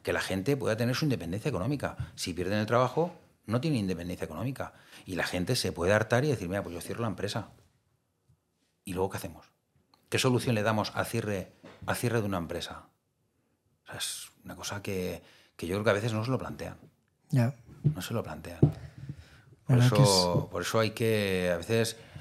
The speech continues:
Speaker 1: dice, "Mira, yo cuando veo empresas que facturan y son tres personas o tal, digo, joder, qué bien lo han hecho. Joder, qué, qué bien se lo han montado". No tienen carga, porque al final una persona es un problema, dos personas son dos problemas, y así, así, así, así.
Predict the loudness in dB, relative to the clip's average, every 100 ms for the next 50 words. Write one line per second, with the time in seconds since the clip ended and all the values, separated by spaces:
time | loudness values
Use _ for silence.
0 | -18 -10 -8 -4 0 2 2 2 0 -2
1 | -2 -2 -4 -10 -12 -10 -4 -2 0 0
2 | -2 -4 -4 -2 -4 -4 -2 2 4 4
3 | 4 2 2 0 -4 -8 -12 -12 -6 -2
4 | 0 0 -2 -2 -2 -2 -6 -12 -12 -2
5 | 0 2 2 2 2 2 4 4 4 4
6 | 4 2 4 2 0 -6 -10 -2 0 2
7 | 2 0 -2 -2 0 0 0 2 0 -2
8 | -10 -20 -14 -4 -2 0 0 0 2 2
9 | 0 -6 -20 -18 -4 0 0 0 0 0
10 | 0 -2 -2 0 -2 -2 -4 -4 -2 0
11 | 0 -2 -2 -2 -2 -2 -2 0 0 -2